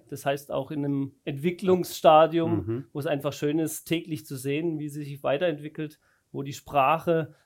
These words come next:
Speaker 1: sich so weiterentwickelt, dass man wirklich schön kommunizieren kann, äh, viel Spaß haben kann. Ähm, das ist schön. Und zum anderen habe ich nach kurzer Pause von meinem eigenen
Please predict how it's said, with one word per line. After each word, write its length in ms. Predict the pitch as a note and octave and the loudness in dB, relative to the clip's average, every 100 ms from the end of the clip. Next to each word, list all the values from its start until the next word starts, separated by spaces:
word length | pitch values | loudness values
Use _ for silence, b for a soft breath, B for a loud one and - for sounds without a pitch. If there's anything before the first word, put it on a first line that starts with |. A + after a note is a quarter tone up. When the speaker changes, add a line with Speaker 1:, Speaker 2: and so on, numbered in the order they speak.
| _ | _
Speaker 1:
sich 220 | - D3+ | -10 -6
so 160 | D#3 C#3+ | -2 4
weiterentwickelt, 920 | C3+ D3+ F3+ D3+ C#3+ D3+ E3 D3+ C#3 | 4 4 2 0 -2 -4 -4 -4 -4
dass 160 | C#3 | -4
man 140 | D3+ C#3+ | -2 -4
wirklich 380 | C#3+ D3+ - | -4 -6 -8
schön 340 | - D3 D3+ D3+ | -6 -4 -4 -2
kommunizieren 720 | E3 D3+ D3+ D3 - D#3+ E3 | -2 0 -2 -4 -6 -6 -6
kann, 360 | E3 D3+ D3 b b b | -6 -6 -8 b b b
äh, 300 | D3 C#3 C#3 C#3 - | -6 -4 -4 -8 -10
viel 300 | - C#3+ C#3+ | -6 -6 -6
Spaß 440 | C#3 - C#3 C#3+ | -8 -2 -2 0
haben 220 | D#3+ C#3+ C#3+ | 0 0 -2
kann. 340 | D3+ C#3+ C#3+ b b b _ | -6 -6 -10 b b b _
Ähm, 420 | C#3 C3+ C3 C3 - _ _ | -6 -4 -6 -12 -16 _ _
das 160 | C#3+ C#3 | -8 -8
ist 80 | |
schön. 340 | - D#3 F3+ F3 _ _ - | -6 -6 -6 -10 _ _ -10
Und 460 | C#3 C#3+ C#3+ - - - | -8 -10 -14 -20 -20 -10
zum 160 | D#3 | -4
anderen 640 | C#3+ D3 E3 E3 E3 D3+ - | -2 0 2 2 0 -2 -8
habe 240 | _ C#3 C#3+ | _ -6 -4
ich 240 | C#3+ - | -8 -8
nach 560 | C#3 C#3 C#3+ C#3 - - _ | -2 2 2 0 -8 -20 _
kurzer 760 | E3 D#3+ - E3+ D3+ D3+ C#3+ b b _ _ _ _ | -6 -4 -2 2 4 4 0 b b _ _ _ _
Pause 720 | - C#3 D#3+ F3 F3 F#3+ F#3 F3+ | -2 4 4 4 4 2 2 -2
von 160 | D3+ D3 | -6 -2
meinem 260 | D3 D3 | 0 0
eigenen 640 | - C#3+ E3+ E3 D#3 D3 | 2 2 2 0 0 -2